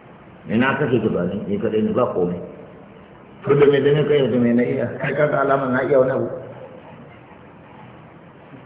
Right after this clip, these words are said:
Shikenan. Eh, da, da gama leke-leke a tafi a watsi. Shi ba, littafi nake karatu da shi, kai ma kana da shi. To ba shi kenan ba.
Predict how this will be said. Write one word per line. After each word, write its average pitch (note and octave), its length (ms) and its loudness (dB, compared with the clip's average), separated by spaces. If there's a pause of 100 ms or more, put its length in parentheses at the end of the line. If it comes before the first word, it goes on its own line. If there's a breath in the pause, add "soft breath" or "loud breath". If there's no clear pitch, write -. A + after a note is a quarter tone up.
(880)
Shikenan. - 440 -4 (280)
Eh, D#3 160 2
da, D3 480 2
da C#3 200 2
gama D#3+ 240 0
leke-leke D3 520 2
a C3+ 80 0
tafi B2 180 0
a C3 100 -2
watsi. A2+ 320 -2 (1040)
Shi C3 60 -6
ba, B2 100 2
littafi E3 440 2
nake C3+ 240 0
karatu A#2+ 320 -2
da G2 100 -2
shi, - 140 -10 (160)
kai D3 100 2
ma D3+ 120 0
kana C#3 220 -2
da E2+ 80 -6
shi. - 140 -14 (2500)
To E3 80 0
ba C#3+ 160 2
shi E3 120 -4
kenan D3+ 300 0
ba. D#3+ 100 -4